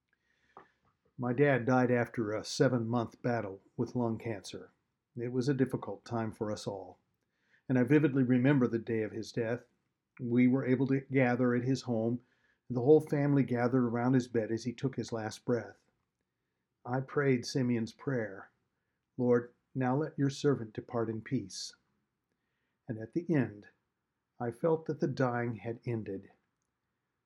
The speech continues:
He had been dying for seven months. Now that was ended. We commended my dad to God's grace and rejoiced in God's grace and the fact that we had seen God's salvation through Jesus.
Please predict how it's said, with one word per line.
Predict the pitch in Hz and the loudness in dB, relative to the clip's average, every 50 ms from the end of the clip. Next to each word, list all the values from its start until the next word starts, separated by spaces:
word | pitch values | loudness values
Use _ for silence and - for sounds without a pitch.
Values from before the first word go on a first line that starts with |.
| _ | _
He | - 147 117 | -2 0 2
had | 113 117 104 | 2 0 0
been | 117 113 107 107 | 0 -4 -4 -4
dying | 107 120 120 127 131 117 110 110 | -4 -4 -4 -4 -4 -6 -6 -8
for | - - 117 | -8 -8 -10
seven | - - - - 135 123 117 - 113 107 | -8 -8 -6 -2 -2 -2 -2 -2 -6 -4
months. | 113 127 123 101 95 95 - - - - - - _ _ _ _ _ _ _ _ _ _ _ _ _ - | -2 -2 -4 -4 -6 -14 -16 -16 -16 -16 -18 -20 _ _ _ _ _ _ _ _ _ _ _ _ _ -8
Now | 143 120 120 120 117 113 107 98 101 - _ _ _ _ _ - | -4 -4 -2 -2 -2 -4 -6 -10 -14 -18 _ _ _ _ _ -10
that | 123 117 123 117 113 104 101 - _ _ _ _ _ - | -6 -2 -2 -2 -2 -4 -8 -14 _ _ _ _ _ -6
was | 120 117 104 - - | -6 -6 -6 -6 -8
ended. | 127 113 107 101 95 98 101 98 101 - _ _ _ _ _ _ _ _ _ _ _ _ _ _ _ - | -8 -8 -8 -8 -10 -10 -10 -10 -12 -16 _ _ _ _ _ _ _ _ _ _ _ _ _ _ _ -2
We | - 123 117 | 0 0 0
commended | - 131 131 127 131 127 123 113 | 0 0 0 2 2 2 0 -2
my | 117 123 123 | -4 -2 -4
dad | 123 120 127 123 123 123 | -2 -2 -2 -2 -2 -2
to | 123 123 | -4 -4
God's | 113 123 120 117 117 - | -2 -2 -2 -2 -4 -6
grace | - - 127 123 131 143 139 139 | -2 0 2 2 2 2 0 0
and | - 131 123 | 0 -2 0
rejoiced | 117 123 123 120 127 135 139 147 156 139 - - | 0 0 -2 0 2 2 4 6 4 4 2 -2
in | 139 123 113 | -4 -2 -2
God's | - 120 117 117 117 - | -2 -2 -2 -2 -6 -8
grace | - - 135 131 143 156 160 160 160 - - - - - - - | -4 -2 0 2 4 2 2 2 -2 -6 -10 -12 -16 -20 -8 -4
and | 135 127 | -2 -2
the | 123 120 | -2 -2
fact | - 143 143 147 156 147 - - | -2 -2 -2 0 -2 -4 -4 -4
that | 135 120 120 | -4 -4 -2
we | 120 135 147 139 | 0 0 2 2
had | 131 127 113 113 - | 0 -2 -4 -6 -8
seen | - - 170 160 160 170 165 139 | -8 -4 -2 0 0 0 0 0
God's | 139 135 139 139 131 135 | 2 2 2 2 0 0
salvation | - 135 127 127 120 131 123 127 120 - 131 127 | -2 0 0 2 2 2 2 2 2 0 -2 -2
through | 117 - - 127 123 120 | -2 0 0 0 0 0
Jesus. | 120 - 113 107 98 - 107 95 - - - | 0 -4 -6 -6 -6 -8 -10 -10 -10 -12 -14